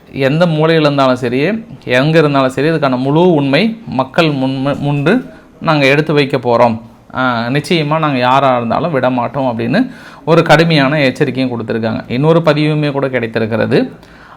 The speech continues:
அது கரெக்டா ஒரு பேட்டி ஒண்ணு இந்த பக்கம் எடுக்கும்போது அந்த பக்கம் பிளாஸ்ட் ஆகிற பதிவுமே, அதுக்கப்புறம் அந்த மக்கள் ஓடி போற பதிவுமே கிடைச்சது. So, உள்துறை அமைச்சகம் சார்பாக,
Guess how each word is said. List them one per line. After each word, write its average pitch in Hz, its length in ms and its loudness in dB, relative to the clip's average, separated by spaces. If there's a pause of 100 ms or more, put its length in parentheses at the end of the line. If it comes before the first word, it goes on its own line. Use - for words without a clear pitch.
(220)
அது 151 240 4
கரெக்டா 160 320 4
ஒரு 165 180 6
பேட்டி 196 360 4
ஒண்ணு 170 160 4
இந்த 147 120 0
பக்கம் 139 260 0
எடுக்கும்போது 147 440 2
அந்த 180 220 0
பக்கம் 127 560 0
பிளாஸ்ட் 135 360 6
ஆகிற 123 320 2
பதிவுமே, 120 500 0
அதுக்கப்புறம் 160 520 4
அந்த 143 120 2
மக்கள் 131 540 2
ஓடி 147 280 2
போற 127 200 0
பதிவுமே 120 460 -2
கிடைச்சது. 113 460 -4 (480)
So, 160 320 6
உள்துறை 220 320 6
அமைச்சகம் 202 460 4
சார்பாக, 165 760 4